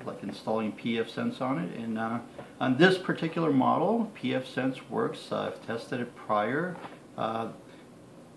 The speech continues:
Qodem has, uh, models that are,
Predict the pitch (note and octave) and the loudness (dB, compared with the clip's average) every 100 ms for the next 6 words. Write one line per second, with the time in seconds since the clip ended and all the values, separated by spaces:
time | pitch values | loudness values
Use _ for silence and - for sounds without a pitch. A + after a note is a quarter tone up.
0 | - B2 A#2+ B2 B2+ B2+ - G#2+ G#2+ G#2 | -2 2 2 4 2 2 2 0 2 0
1 | G2+ G#2+ G2+ G#2 G#2+ A2 A2+ A2+ - G#2+ | 0 0 2 4 4 4 4 2 -2 0
2 | G2+ G#2 G2+ G2 | 0 0 0 0